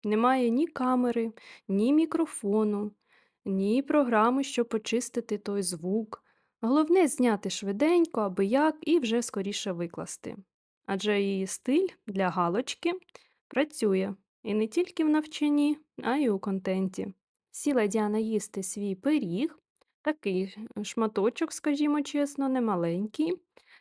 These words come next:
І раптом між її бурмотінням така фраза пролітає, що вона ніби об'їлась олів'є вже.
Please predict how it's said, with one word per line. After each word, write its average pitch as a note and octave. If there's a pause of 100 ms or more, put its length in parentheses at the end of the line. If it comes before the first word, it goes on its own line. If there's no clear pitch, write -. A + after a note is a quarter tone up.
(140)
І G#3+
раптом C#4+
між A#3+
її A3
бурмотінням A3+
така A#3
фраза E4+
пролітає, A#3
що -
вона C#4+
ніби C4
об'їлась A3+
олів'є G#3+
вже. C#4+